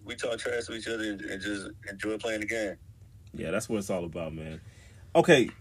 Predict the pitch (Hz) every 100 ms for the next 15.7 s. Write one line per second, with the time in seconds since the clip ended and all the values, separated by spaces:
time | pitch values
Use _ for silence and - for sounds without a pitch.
0 | - 151 139 160 240 - 202 175 160 151
1 | 139 123 117 - 190 - 170 - 147 135
2 | 135 135 - 113 143 190 196 156 - 147
3 | 107 - - - - 123 113 110 - -
4 | - - - - - - - 135 131 104
5 | 92 95 - - - - - 110 233 190
6 | 185 160 127 151 151 147 - 123 120 110
7 | 104 104 - - - - - - - -
8 | 113 104 98 - - - - - - 127
9 | 110 202 202 131 127 135 131 117 107 -
10 | - - - 127 120 117 107 98 95 -
11 | - - 135 139 175 147 151 165 170 -
12 | 165 160 156 147 139 113 95 92 - -
13 | - - - - - - 113 135 131 131
14 | 127 131 123 120 123 113 110 104 113 113
15 | 110 - 127 - 120 95 92